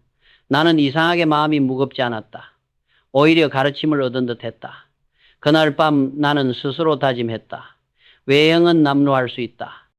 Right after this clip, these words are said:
하지만 납기와 품질만큼은 누구도 흉내 낼 수 없게 만들자."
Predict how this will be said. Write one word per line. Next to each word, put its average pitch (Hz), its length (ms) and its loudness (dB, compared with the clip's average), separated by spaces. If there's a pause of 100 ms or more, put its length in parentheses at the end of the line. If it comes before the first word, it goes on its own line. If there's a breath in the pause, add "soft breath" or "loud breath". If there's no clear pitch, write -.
(140)
하지만 175 420 2
납기와 160 460 2
품질만큼은 147 920 0
누구도 165 380 2
흉내 175 340 2
낼 131 220 0
수 120 160 -6
없게 117 240 -6
만들자." 104 600 -10